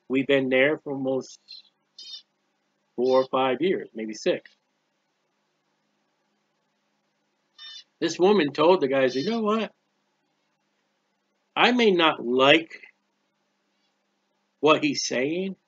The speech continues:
Now, here's a, here's a character change.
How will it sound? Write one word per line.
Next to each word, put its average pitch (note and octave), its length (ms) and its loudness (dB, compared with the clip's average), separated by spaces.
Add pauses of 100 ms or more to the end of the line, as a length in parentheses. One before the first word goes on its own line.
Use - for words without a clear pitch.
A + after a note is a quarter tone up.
(1900)
Now, A2+ 100 -10
here's E3 180 0
a, A3+ 120 -4
here's G3+ 220 4
a A3+ 60 -2
character A#3 480 0
change. A#2+ 300 -12